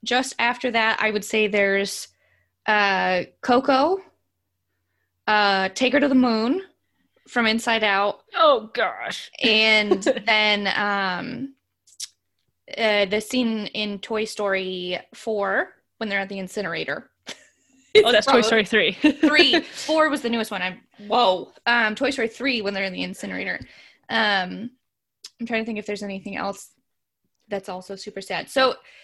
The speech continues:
Speaker 1: in tho-, in that scale of those four, where is Soul?
Speaker 2: Um, it's definitely Take Her to the Moon level.
Speaker 1: Okay. Not quite first ten minutes of Up, but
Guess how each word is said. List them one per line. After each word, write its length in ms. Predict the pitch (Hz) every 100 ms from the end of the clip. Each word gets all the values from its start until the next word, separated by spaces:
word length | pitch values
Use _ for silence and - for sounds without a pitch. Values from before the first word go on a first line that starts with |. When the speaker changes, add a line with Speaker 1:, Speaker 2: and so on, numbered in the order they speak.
| _
Speaker 1:
in 180 | 294 349
tho-, 200 | 370 349 -
in 100 | 254
that 200 | 254 302
scale 280 | - 277 254
of 100 | 202
those 220 | 208 220
four, 360 | - 214 185 175
where 360 | 202 202 202
is 560 | - 196 185 185 - - -
Soul? 500 | - 196 151 60 _ _ _ _ _ _ _ _ 240
Speaker 2:
Um, 640 | 226 220 220 220 214 185 -
it's 220 | 226 -
definitely 680 | 262 262 285 254 254 240 214
Take 280 | - 226 233
Her 100 | 220
to 120 | 226
the 80 | 214
Moon 300 | 196 190 196
level. 560 | 190 185 - - - _ _ _ -
Speaker 1:
Okay. 560 | 226 202 202 185 170 - - _ _ _ -
Not 320 | 226 254 -
quite 480 | 269 226 220 - - _ _
first 240 | - 247 -
ten 100 | 247
minutes 180 | 240
of 80 | 226
Up, 280 | 220 226 208
but 220 | 220 185